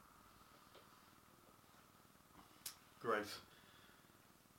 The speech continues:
By the way, um, I guess we're all gonna have a little bit more time on our hands. So can I suggest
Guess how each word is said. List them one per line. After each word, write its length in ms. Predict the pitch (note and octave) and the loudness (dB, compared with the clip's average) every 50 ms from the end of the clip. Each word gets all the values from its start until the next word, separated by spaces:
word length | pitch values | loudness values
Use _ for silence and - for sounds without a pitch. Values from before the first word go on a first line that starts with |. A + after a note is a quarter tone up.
| - - - | -16 12 12
By 160 | E3 E3 D#3+ | 12 12 12
the 80 | D#3+ D#3 | 12 12
way, 340 | D#3 F3+ F3+ F#3+ F#3+ F3+ - - - - - - - - | 12 12 12 12 12 12 12 12 12 12 12 12 10 10
um, 300 | C3+ C#3 C#3 C3+ C3+ C3 - - | 12 12 12 12 12 12 10 8
I 80 | C3 B2+ | 8 12
guess 340 | B2 D3+ D#3 D3+ D3+ - - | 12 12 12 12 12 12 12
we're 160 | D#3 D3 D3 | 12 12 12
all 100 | D3 D3 | 12 12
gonna 200 | D3 D#3 D3 C#3 | 12 12 12 12
have 160 | C#3+ D3 C3+ | 12 12 12
a 40 | C#3 | 12
little 200 | C#3+ D#3 D3+ C#3+ | 12 12 12 12
bit 320 | C3+ C3 D3+ D3+ D3+ C#3+ | 12 12 12 12 12 12
more 320 | C#3+ C#3+ C#3 C#3 C3+ C3 - | 12 12 12 12 12 12 12
time 600 | - - D#3 D3+ D3+ D3+ D3+ D3 D3 D3+ D3+ - - - - - - - - - - - - | 12 12 12 12 12 12 12 12 12 12 12 12 8 -2 -10 -14 -14 -14 -14 -14 -4 6 10
on 140 | C3+ C3+ | 12 12
our 160 | C3+ C3 C3+ C3+ | 12 12 12 12
hands. 680 | C#3+ D#3 D#3+ E3 D#3+ D#3+ D#3 D#3 D#3 D3+ - - - - - - - - - - - - - - | 12 12 12 12 12 12 12 12 12 12 10 6 2 0 -4 -10 -12 -12 -12 -12 -12 -12 -10 -6
So 460 | - - C#3+ C3+ C3+ C#3 C#3 C3+ C#3 - - | 8 12 12 12 12 12 12 12 8 4 6
can 120 | - E3 E3 | 8 12 12
I 360 | D#3+ D#3+ D#3+ D#3+ D#3 D#3 D3+ D3+ - - - | 12 12 12 12 12 12 12 12 12 4 0
suggest 800 | - - - C3+ B2 B2 C#3+ D3 D3 D3 - - - - - | -2 2 2 4 10 12 12 12 12 12 12 10 6 4 2